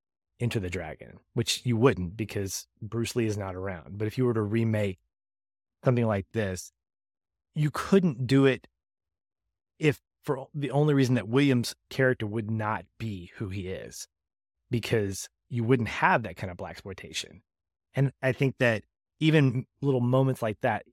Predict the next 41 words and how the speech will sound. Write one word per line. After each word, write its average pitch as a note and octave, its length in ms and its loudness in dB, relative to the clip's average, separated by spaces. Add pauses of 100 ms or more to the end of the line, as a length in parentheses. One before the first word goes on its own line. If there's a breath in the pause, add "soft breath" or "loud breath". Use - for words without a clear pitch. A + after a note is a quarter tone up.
(120)
elements C#3 380 2
like A2 220 -4
that, A#2 280 -2
remind A2 460 -4
us A2 240 -8
that G#2 220 -6 (400)
studios F#3+ 440 2
took C#3+ 200 -2
advantage G2+ 500 -2
of G2+ 200 -6
what G#2 240 -4
was G2+ 120 -10
popular. - 600 -10 (1600)
Should G#2+ 180 -2
they G#2+ 100 0
apologize A#2+ 480 2
for - 100 -4
that? D3 220 2
Nope. F#2+ 220 -8 (880)
And A#2+ 400 0 (520)
in D3+ 100 2
all C3+ 160 6
honesty, B2+ 540 0 (400)
as B2+ 140 0
much B2 140 2
as A2+ 100 0
I A2+ 80 4
love A2 220 0
Bruce A2 260 -2
Lee, C3+ 160 2
I A2 120 -4
think A#2+ 240 -4
if - 80 -12
you G#2+ 100 -6
hadn't A2+ 260 -4
had A2 160 -4
Bruce A2 300 -6
Lee G#2+ 240 -6
in G#2+ 140 -4
this G2+ 180 -6
movie, G2 420 -8